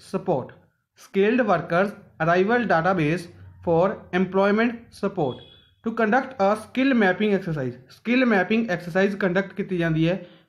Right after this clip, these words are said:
for persons returning to India un-, under ਵੰਦੇ ਭਾਰਤ ਮਿਸ਼ਨ। ਸਭ ਤੋਂ ਪਹਿਲੇ ਸਿਵਲ ਐਵੀਏਸ਼ਨ ਮਿਨਿਸਟਰੀ ਨੇ ਲਾਂਚ ਕੀਤਾ ਸੀ ਵੰਦੇ ਭਾਰਤ ਮਿਸ-, ਮਿਸ਼ਨ, ਵੰਦੇ ਭਾਰਤ ਮਿਸ਼ਨ, ਜਿਸ ਦੇ under different, different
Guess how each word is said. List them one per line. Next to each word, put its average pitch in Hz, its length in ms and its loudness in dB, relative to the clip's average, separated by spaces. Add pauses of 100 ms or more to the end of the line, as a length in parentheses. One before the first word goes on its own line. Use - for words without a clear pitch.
(100)
for 214 120 2
persons 202 500 0 (340)
returning 196 460 2
to 254 160 -2
India 190 340 2 (160)
un-, 170 320 -2
under 170 200 2 (160)
ਵੰਦੇ 180 400 0
ਭਾਰਤ 156 320 -2
ਮਿਸ਼ਨ। 123 280 -10 (800)
ਸਭ 170 120 -8
ਤੋਂ 180 140 -6
ਪਹਿਲੇ 123 240 -6 (360)
ਸਿਵਲ 226 440 2
ਐਵੀਏਸ਼ਨ 208 580 0 (140)
ਮਿਨਿਸਟਰੀ 180 480 0
ਨੇ 185 320 0 (200)
ਲਾਂਚ 170 340 0
ਕੀਤਾ 165 260 -2
ਸੀ 160 220 -4
ਵੰਦੇ 165 460 0
ਭਾਰਤ 147 340 -4
ਮਿਸ-, 131 260 -12 (140)
ਮਿਸ਼ਨ, 123 260 -14 (720)
ਵੰਦੇ 180 480 0 (100)
ਭਾਰਤ 156 480 0
ਮਿਸ਼ਨ, 127 280 -8 (360)
ਜਿਸ 180 180 0
ਦੇ 196 120 0
under 214 300 2 (400)
different, 220 320 0
different 214 300 0